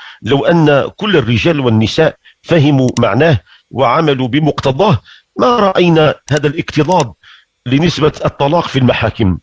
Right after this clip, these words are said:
ما رأينا هذا التزاحم لإلقاء الطلاق بين الأزواج والزوجات، لصبر كل زوج على زوجته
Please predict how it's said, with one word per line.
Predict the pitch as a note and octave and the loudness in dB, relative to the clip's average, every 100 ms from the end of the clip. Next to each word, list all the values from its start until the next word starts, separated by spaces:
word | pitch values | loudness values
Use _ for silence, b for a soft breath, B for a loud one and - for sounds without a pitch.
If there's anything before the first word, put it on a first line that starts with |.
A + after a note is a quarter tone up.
| _ | _
ما | D#3+ D#3+ | 0 0
رأينا | - D#3+ D3 | 0 2 2
هذا | B2+ | 0
التزاحم | B2+ C#3+ F#2+ F3+ C3+ D#3 G2 B B B A#2 | 0 -2 0 -2 0 0 -2 B B B -2
لإلقاء | D3 C#3+ D3+ - D3+ - | 0 2 0 -2 -2 -2
الطلاق | C#3 C3 C#3+ C#3+ - B B _ | -2 -2 0 -2 -4 B B _
بين | - C#3 | -2 0
الأزواج | C#3 D3 G2+ C3+ A#2 B2 | 2 0 0 0 0 2
والزوجات، | B2+ F2+ A2+ B2+ B2+ - B B B | 0 0 0 0 0 -2 B B B
لصبر | B2+ C3+ F#3 D#3+ D3+ | -2 0 0 0 0
كل | D3 F#3 F3 D3 C3+ | 0 -2 -2 0 2
زوج | F3+ E3+ A2 C#3+ C3 - | 2 0 2 2 2 -2
على | G#2+ B2 | 0 0
زوجته | A2 C3 B2 D#3+ E3+ | 0 0 0 0 0